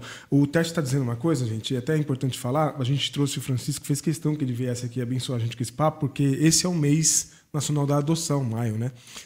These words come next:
E o Senado Federal, na sexta-feira, às quatorze horas, o Teste tá dizendo aqui, vai debater o processo de adoção no país. Transmissão ao vivo pelo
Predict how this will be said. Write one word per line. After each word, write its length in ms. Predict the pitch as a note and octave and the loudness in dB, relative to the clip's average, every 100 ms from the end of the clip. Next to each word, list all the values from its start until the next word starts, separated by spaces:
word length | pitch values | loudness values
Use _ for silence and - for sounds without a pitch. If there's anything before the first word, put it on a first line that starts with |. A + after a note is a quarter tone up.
| - | 0
E 100 | E3 | 4
o 200 | G#3+ F#3 | 4 2
Senado 340 | - D#3 D3+ C#3+ | -2 0 2 0
Federal, 680 | D3+ B2 C3 D#3 A#2 - - | 0 0 2 2 2 -4 -6
na 160 | A#2 A2+ | -4 -2
sexta-feira, 520 | D#3 - A#2 D#3 C3+ | -4 -4 -2 0 0
às 100 | A2 | 0
quatorze 500 | B2+ - G3 F#3 C#3 | -4 2 4 6 4
horas, 320 | D#3 C3 A2 | 4 2 0
o 20 | |
Teste 220 | A2+ B2 | -2 -4
tá 80 | - | -4
dizendo 260 | G#2+ A#2 G#2+ | -4 -2 -2
aqui, 380 | G#2 E3+ E3 - - _ - | 0 0 0 -6 -20 _ -4
vai 160 | A#2+ C#3 | 2 4
debater 460 | D3 D#3 D#3 - | 4 4 4 2
o 40 | D3 | 2
processo 340 | D3+ C#3+ C#3+ | 2 -2 -2
de 80 | D3+ | 0
adoção 300 | C#3+ C#3+ D3 | 0 0 -2
no 80 | D3+ | -2
país. 340 | E3 C#3+ B2+ | -2 0 0
Transmissão 560 | - C3+ C3+ C3 D3 C#3 - | 0 0 2 2 0 0 2
ao 240 | B3 A3+ | 4 6
vivo 400 | C#3 A#2 F#3+ F#3 | 4 6 6 6
pelo 760 | F#3 D#3+ C#3 C3 A#2 A2+ G#2+ G#2+ | 2 2 4 4 2 0 -2 -2